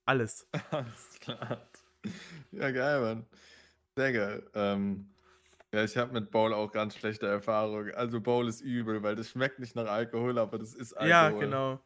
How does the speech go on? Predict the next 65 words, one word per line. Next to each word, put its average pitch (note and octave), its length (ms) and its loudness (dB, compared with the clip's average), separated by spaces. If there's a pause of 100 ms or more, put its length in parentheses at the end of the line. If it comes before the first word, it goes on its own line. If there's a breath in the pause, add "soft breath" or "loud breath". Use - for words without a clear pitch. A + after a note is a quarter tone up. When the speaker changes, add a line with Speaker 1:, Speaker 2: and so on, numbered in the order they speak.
(360 soft breath)
Speaker 2:
Und B2+ 140 2
Speaker 1:
Ach, B2+ 80 2
ich B2 60 8
dachte, A#2 220 4
Speaker 2:
teilweise - 20 6
Speaker 1:
du E3 60 0
wärst D3 180 6
Speaker 2:
sehr, - 0 -
Speaker 1:
eher F3+ 140 6
Speaker 2:
sehr - 20 -2
Speaker 1:
so E3 100 -2
ein C3+ 100 0
Speaker 2:
viel A2+ 40 0
Alkohol. C3+ 500 0
Speaker 1:
Bacardi-Typ B2+ 360 -10
oder B2 220 -4
so. B2+ 380 -8 (120)
Mit, A#2+ 160 -14
ja, C3+ 180 -6
ich C3 80 0
Speaker 2:
Bruder, B2 80 2
Speaker 1:
tr- - 20 -2
Speaker 2:
ich A#2 100 -6
sag - 180 -4
dir B2 80 -2
ganz A#2 180 0
ehrlich, B2+ 420 -2
ich A#2+ 160 -10
hab - 280 -2
zu A#2 120 -6
meiner G#2+ 340 0
aktiven A2 420 -6
Zeit G#2+ 300 0
hab G#2 120 -2
ich G2+ 120 -12
nie A2+ 240 4
krass, - 400 -6
äh, G#2 320 2
viel G#2 480 0 (100)
Hardalk F#2+ 340 0
getrunken, F#2+ 400 -6
Digga. F#2 280 -6 (720)
Speaker 1:
Ach, C3 120 -2
du D3 140 -2
bist D3 240 -2
der, C3+ 300 6
„Oh D#3 60 -2
mein C3 200 -6
Gott, - 160 -6
ich C#3 140 -10
trinke D3 260 -4
jetzt - 240 -6
Hugo D#3+ 320 0
mit C3+ 240 -4
den A#2+ 180 -8
Weibern C3 540 -4
und C3 160 -6
danach“ B2 520 -4
Speaker 2:
Nee, G#2+ 200 0
nee, F#2+ 140 -6
nee, F#2 300 -6
der G2 180 -2
bin F#2+ 160 -4
ich F2+ 120 -10
null. G2 380 -6